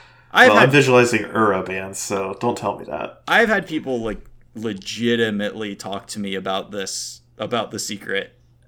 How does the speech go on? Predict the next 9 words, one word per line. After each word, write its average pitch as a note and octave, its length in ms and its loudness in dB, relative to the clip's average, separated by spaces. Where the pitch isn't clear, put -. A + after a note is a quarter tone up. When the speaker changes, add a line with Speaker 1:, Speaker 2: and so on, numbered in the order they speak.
Speaker 1:
as G2+ 200 -6
though, F#2+ 280 -8
like, F#2+ 340 -12
things A2+ 400 -4
get A2 200 -4
realized, G2 680 -6
but - 180 -12
it's, - 300 -6
it's - 360 -8